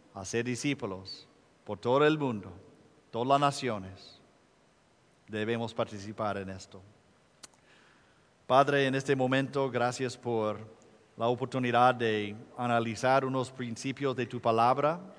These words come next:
en cuanto a participar en la obra misionera. Estamos sorprendidos de lo que hemos colaborado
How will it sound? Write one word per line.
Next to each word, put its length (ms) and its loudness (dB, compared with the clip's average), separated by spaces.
en 100 -6
cuanto 380 4
a 140 2
participar 680 2
en 120 4
la 80 6
obra 480 2
misionera. 580 0
Estamos 640 0
sorprendidos 920 0
de 80 -2
lo 120 4
que 240 2
hemos 600 2
colaborado 1080 4